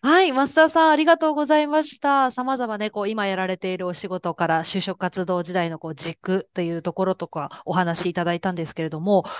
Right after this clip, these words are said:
まあ、その中で、あの、まあ、博士課程と迷って、結局その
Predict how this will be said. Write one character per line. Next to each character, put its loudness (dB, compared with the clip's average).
ま 6
あ、 6
そ 0
の 2
中 6
で、 6
あ 2
の、 -2
ま 4
あ、 -2
博 -4
士 -2
課 -2
程 0
と -
迷 0
っ -4
て、 -2
結 -6
局 -6
そ 2
の 4